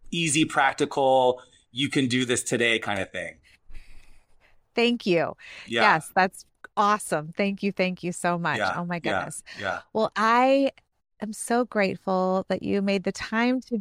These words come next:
Speaker 2: be here today
Speaker 1: Thank you
Speaker 2: and
Speaker 1: for having me.
Speaker 2: to share so much of your shel-, so much of yourself.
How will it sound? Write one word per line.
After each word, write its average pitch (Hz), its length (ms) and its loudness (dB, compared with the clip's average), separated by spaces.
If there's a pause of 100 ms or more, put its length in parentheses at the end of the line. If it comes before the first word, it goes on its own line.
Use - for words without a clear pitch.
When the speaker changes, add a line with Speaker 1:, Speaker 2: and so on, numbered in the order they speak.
Speaker 2:
be 202 400 0 (140)
here 185 200 0 (120)
today 175 680 0
Speaker 1:
Thank 170 480 0
you 117 60 -2
Speaker 2:
and - 80 -8
Speaker 1:
for 101 100 -6
having 101 280 -6
me. 92 40 -14
Speaker 2:
to - 140 -6 (580)
share 214 840 0 (380)
so - 180 -2
much 262 240 0
of 214 100 0
your 202 120 0
shel-, 175 300 0 (220)
so - 180 -8
much 196 200 -4
of - 60 -12
yourself. 180 680 0